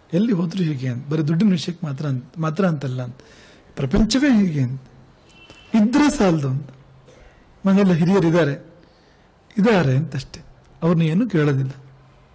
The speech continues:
ಅವ್ರಿಗೇನು ಹೇಳೋದಿಲ್ಲ. ಏನ್ ಪ್ರಯೋಜನ? ಏನು ಪ್ರಯೋಜನ ಇಲ್ಲ.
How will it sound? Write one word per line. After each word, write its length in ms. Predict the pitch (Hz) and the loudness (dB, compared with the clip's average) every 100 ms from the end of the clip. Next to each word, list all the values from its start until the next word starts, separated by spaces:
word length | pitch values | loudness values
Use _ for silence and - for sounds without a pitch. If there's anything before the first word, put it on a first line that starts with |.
| - - - | -20 -20 -4
ಅವ್ರಿಗೇನು 380 | 165 165 151 190 | 2 2 2 0
ಹೇಳೋದಿಲ್ಲ. 440 | 190 160 143 131 131 - - - _ _ _ _ _ _ _ _ _ - | 2 2 2 0 -4 -12 -20 -20 _ _ _ _ _ _ _ _ _ 0
ಏನ್ 100 | 185 | 0
ಪ್ರಯೋಜನ? 340 | 143 160 151 151 160 - - _ _ _ _ _ _ _ _ _ _ _ _ _ - _ _ _ _ - - _ _ _ _ - _ - - _ _ _ _ _ _ - 220 | 2 0 2 -2 -6 -10 -20 _ _ _ _ _ _ _ _ _ _ _ _ _ -20 _ _ _ _ -20 -20 _ _ _ _ -20 _ -20 -20 _ _ _ _ _ _ -4 0
ಏನು 160 | 262 | 2
ಪ್ರಯೋಜನ 320 | 208 165 143 | 2 2 4
ಇಲ್ಲ. 200 | 135 127 | 4 2